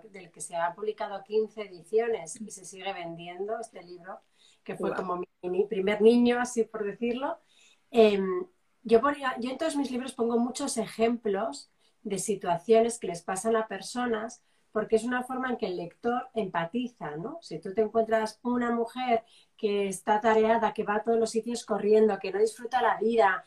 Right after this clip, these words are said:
Speaker 1: que se deja cosas sin hacer y cuentas un poco esa historia,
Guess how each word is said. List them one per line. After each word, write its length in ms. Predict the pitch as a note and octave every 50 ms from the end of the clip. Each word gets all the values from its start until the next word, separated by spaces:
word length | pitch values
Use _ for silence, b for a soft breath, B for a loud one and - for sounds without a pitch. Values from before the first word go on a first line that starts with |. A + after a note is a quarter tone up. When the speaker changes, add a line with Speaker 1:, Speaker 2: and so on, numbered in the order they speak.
| B B B B B
Speaker 1:
que 120 | - A3 G3+
se 120 | G3 A3
deja 240 | G#3+ A3 A3+ B3 A#3
cosas 280 | - A3 - B3+ A#3 -
sin 200 | A#3+ A#3+ A3+ G3
hacer 360 | F#3 E3 - A3+ A#3 A#3+ A3
y 100 | G3+ -
cuentas 360 | - A3 A3 A3 B3+ A#3+ B3+
un 80 | B3 A3+
poco 200 | A#3+ A#3+ - A#3
esa 140 | A3 - A3+
historia, 720 | A3 - - - C4 C#4 C#4+ C4+ A#3+ G3+ G#3 A#3 -